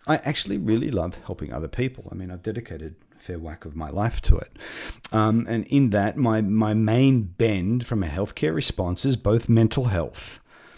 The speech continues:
and C N S pain, particularly, believe it or not, the opioid crisis,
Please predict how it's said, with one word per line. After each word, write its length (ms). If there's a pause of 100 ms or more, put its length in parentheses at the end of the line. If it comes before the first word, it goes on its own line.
(220)
and 100
C 280
N 120
S 140
pain, 540
particularly, 840 (600)
believe 280
it 60
or 80
not, 340 (240)
the 160
opioid 400
crisis, 500